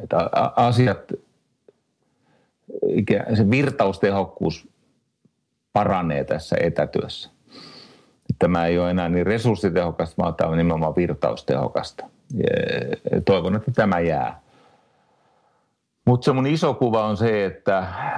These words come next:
ö, ihmiskunta saa niinku valita, että onko se Ragnarök, onko se jumalten tuho nyt, ja sit päästäisiin aloittaa kovalta pohjalta nousu kohta uutta, ko-, kohti uutta maailmaa, vai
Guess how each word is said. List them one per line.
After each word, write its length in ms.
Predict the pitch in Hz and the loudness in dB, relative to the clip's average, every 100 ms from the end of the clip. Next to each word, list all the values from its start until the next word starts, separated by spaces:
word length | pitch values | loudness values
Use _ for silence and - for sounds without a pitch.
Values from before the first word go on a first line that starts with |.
| - | -6
ö, 680 | 50 - 113 104 101 98 95 95 82 - _ - - - - 190 - - - | -2 0 0 2 2 0 0 0 -4 -16 _ -20 -20 -20 -12 -10 -8 -8 -2
ihmiskunta 680 | 110 107 107 - 104 98 95 | 0 2 0 -2 -2 0 0
saa 200 | 104 95 | 2 2
niinku 340 | 92 90 85 | 0 0 0
valita, 500 | 90 120 113 87 95 | 2 2 0 0 0
että 160 | 90 - | 0 0
onko 320 | 117 120 107 | 2 2 0
se 160 | 104 98 | 0 0
Ragnarök, 760 | 92 113 110 101 90 87 80 - - - | 2 0 2 0 0 -2 -6 -14 -20 -6
onko 260 | 98 87 85 | -4 -2 -2
se 260 | 90 87 | 0 0
jumalten 640 | 82 107 104 98 87 87 82 | 0 2 2 0 0 -2 2
tuho 320 | 101 90 78 | 0 2 0
nyt, 440 | 98 117 123 - - _ _ _ _ _ _ _ _ _ _ _ _ _ _ _ _ | 2 2 -2 -12 -16 _ _ _ _ _ _ _ _ _ _ _ _ _ _ _ _
ja 60 | 101 | -2
sit 180 | 92 - | -2 0
päästäisiin 400 | 95 90 90 92 | -2 0 0 2
aloittaa 380 | 90 87 - 85 | 0 -2 -4 -2
kovalta 400 | 98 87 82 82 | -2 0 -2 -2
pohjalta 500 | 85 82 80 82 - - | 0 0 0 -2 -6 -2
nousu 360 | 90 87 82 82 | 0 0 0 -2
kohta 300 | 82 80 92 | -2 -2 0
uutta, 420 | 107 - 98 - - - - - | 0 -2 -4 -6 -8 -12 -6 -4
ko-, 160 | - | -2
kohti 260 | 85 90 95 | -2 0 2
uutta 280 | 104 104 98 | 0 0 0
maailmaa, 480 | 92 87 87 80 92 | 0 0 0 0 2
vai 420 | 113 127 104 | 0 0 -2